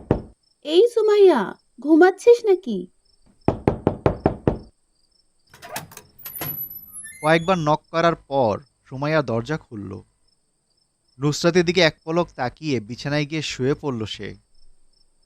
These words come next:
Speaker 2: নুসরাত ওর পাশে বসে ওর কপালে হাত বুলিয়ে দিল। চেহারাটা কেমন যেন ফ্যাকাশে হয়ে গেছে ওর,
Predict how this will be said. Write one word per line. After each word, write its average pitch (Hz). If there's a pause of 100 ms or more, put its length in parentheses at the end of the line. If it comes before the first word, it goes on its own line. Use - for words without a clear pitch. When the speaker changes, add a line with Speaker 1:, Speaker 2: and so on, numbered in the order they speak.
(160)
Speaker 2:
নুসরাত 165
ওর 196
পাশে 165
বসে 139 (100)
ওর 127
কপালে 160
হাত 123
বুলিয়ে 147
দিল। 98 (1300)
চেহারাটা 165
কেমন 160
যেন 165
ফ্যাকাশে 147
হয়ে 156
গেছে 107
ওর, 107